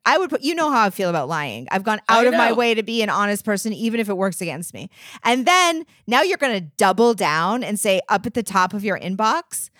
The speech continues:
Speaker 1: I don't know this woman,
Speaker 2: <laughs>
Speaker 1: but I'm going to make eye contact with her this weekend. And I don't know how I'm not going to say something because she's accused me of lying.
Speaker 2: I mean, you opened it, Leah. I saw that you did.
Speaker 1: I cannot.
Speaker 2: Yeah, that's pretty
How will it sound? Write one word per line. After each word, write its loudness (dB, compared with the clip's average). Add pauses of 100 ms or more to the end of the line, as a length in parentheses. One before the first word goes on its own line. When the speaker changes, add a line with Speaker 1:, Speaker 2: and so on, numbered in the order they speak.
(300)
Speaker 1:
I 4
don't 0
know 4
this 0
woman, 0 (180)
Speaker 2:
<laughs> -14
Speaker 1:
but 0
I'm 0
going -2
to -10
make -2
eye 2
contact -2
with -2
her 0
this -4
weekend. 0
And 0
I 4
don't 2
know 0
how 2
I'm 0
not 0
going -2
to -4
say -2
something -6
because -4
she's -4
accused 2
me -2 (380)
of 6 (420)
lying. -4 (160)
Speaker 2:
I 2
mean, 0 (160)
you -4
opened -4
it, -10
Leah. -12 (280)
I -4
saw -6
that -12
you -14
did. -14 (120)
Speaker 1:
I 4
cannot. -2
Speaker 2:
Yeah, 2
that's -2
pretty -2